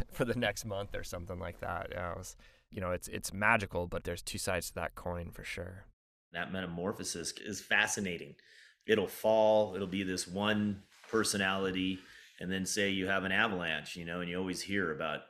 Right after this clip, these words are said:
Speaker 2: you know, then it, it almost turns into concrete, like what you had.
Speaker 1: Yeah.
Speaker 2: The snow fell, the blower comes through,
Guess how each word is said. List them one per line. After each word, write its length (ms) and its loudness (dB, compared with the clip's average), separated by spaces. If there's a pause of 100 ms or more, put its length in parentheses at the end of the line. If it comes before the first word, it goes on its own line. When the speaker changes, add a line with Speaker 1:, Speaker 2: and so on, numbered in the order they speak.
(120)
Speaker 2:
you 120 -14
know, 160 -6
then 200 -6
it, 100 -8 (380)
it 180 -6
almost 380 -4
turns 260 -2
into 180 0
concrete, 600 -6 (140)
like 200 -6
what 220 -6
you 140 0
had. 260 0 (300)
Speaker 1:
Yeah. 180 -2
Speaker 2:
The 60 -4
snow 280 2 (160)
fell, 380 4
the 60 -8
blower 400 2
comes 340 -2
through, 400 0